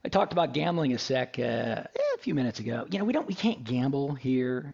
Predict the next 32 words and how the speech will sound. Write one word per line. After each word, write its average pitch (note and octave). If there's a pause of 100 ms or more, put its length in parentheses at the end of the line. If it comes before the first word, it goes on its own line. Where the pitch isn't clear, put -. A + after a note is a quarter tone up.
in B2+
our B2
wonderful A#2+
state A#2
of A2+
Texas. -
Uh, A#2
the A#2+
closest -
we B2
can C3+
get B2+
is A#2+
to -
playing B2+
some A2
bingo. D3+
I B2+
will B2
tell B2+
you A#2+
that. A#2+
Uh, G2+
great G#2+
time G#2
to G2
quickly, G2+
uh, F#2+
mention G2
Triple -
Crown G#2
Bingo. G2